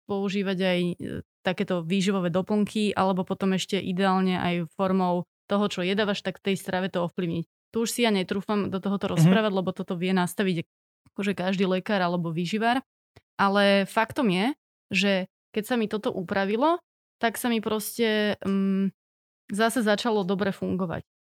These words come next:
Speaker 1: Vieš, že hrozne to súvisí aj s tým, že čo ješ a prípadne či berieš lieky, že ako sa má to tvoje vnútro.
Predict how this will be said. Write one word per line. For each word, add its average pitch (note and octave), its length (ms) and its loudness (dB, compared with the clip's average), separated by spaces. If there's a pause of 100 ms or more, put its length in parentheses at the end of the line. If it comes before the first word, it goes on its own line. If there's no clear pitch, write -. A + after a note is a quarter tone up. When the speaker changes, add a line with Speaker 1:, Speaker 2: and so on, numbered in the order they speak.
(380)
Speaker 1:
Vieš, G#3+ 220 0
že G3+ 220 0
hrozne A#3 420 4
to C4 100 0
súvisí G#3+ 960 -2
aj F#3+ 180 -2
s - 100 -10
tým, G#3 240 0
že F#3+ 140 -2
čo A#3 200 -2
ješ A#3 400 2
a F3+ 420 0 (260)
prípadne F#3+ 400 0
či - 140 -2
berieš A3+ 360 2
lieky, A3 640 0
že F#3 140 -6
ako G#3+ 260 -2
sa G#3 140 -4
má G3+ 160 0
to - 80 -6
tvoje G3+ 240 -2
vnútro. F#3 400 -2